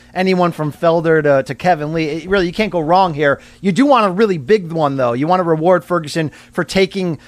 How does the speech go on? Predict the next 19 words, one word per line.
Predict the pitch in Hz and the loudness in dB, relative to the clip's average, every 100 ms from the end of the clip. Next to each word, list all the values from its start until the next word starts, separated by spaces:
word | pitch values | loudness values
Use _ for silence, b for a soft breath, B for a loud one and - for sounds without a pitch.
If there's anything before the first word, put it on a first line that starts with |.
| b | b
the, | 156 170 | -2 -2
the | - 156 156 117 _ _ - | -4 -4 -4 -4 _ _ -4
interim | 190 196 180 | -2 0 0
title | - 190 175 | 0 2 2
opportunity | 165 151 185 170 | 0 -2 -4 -2
against | 151 156 139 - | -2 -2 -4 -2
Gaethje | 160 - 151 | -2 -2 -4
on | 139 | -2
such | - 147 | -4 -6
short | - 147 143 | -4 -4 0
notice. | 147 147 139 - B | 0 0 -2 -10 B
Obviously, | - 180 190 - 196 180 | -2 0 0 -4 -4 -2
if | 156 | -4
either | 147 160 165 170 | 0 0 2 0
Habib | 165 143 165 160 | -2 0 0 0
or | 165 | 0
Gaethje | 175 170 165 | 0 -2 -2
get | 170 143 | -2 0
hurt, | 196 175 147 | 0 0 -2